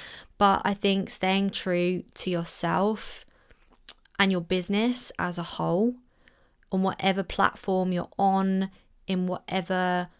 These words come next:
way you're representing it, is important to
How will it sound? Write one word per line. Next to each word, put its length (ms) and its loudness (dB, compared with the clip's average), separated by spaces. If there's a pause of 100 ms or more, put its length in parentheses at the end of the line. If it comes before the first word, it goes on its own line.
(120)
way 160 0
you're 180 2
representing 800 -2
it, 300 -2 (540)
is 160 0
important 880 4
to 600 -2